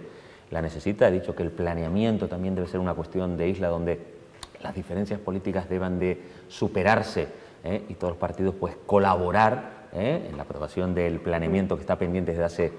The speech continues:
mucho tiempo. Y también he señalado que, que la capital, después de demasiados años, décadas incluso de,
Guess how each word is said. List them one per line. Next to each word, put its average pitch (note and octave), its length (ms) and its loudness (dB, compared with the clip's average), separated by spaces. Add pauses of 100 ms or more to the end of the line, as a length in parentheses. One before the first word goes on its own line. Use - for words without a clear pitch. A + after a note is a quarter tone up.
(240)
mucho F#2 260 -2
tiempo. G2 360 4 (260)
Y G#2+ 60 -4
también F#2+ 420 0
he E2+ 100 -2
señalado E2 500 -2
que, D#2 180 -4
que E2 100 -6
la D#2 80 -4
capital, E2+ 460 2
después G2 340 0
de F#2+ 140 6
demasiados F#2 500 0
años, F#2+ 240 2
décadas F#2+ 400 4
incluso E2+ 460 -4
de, E2 140 0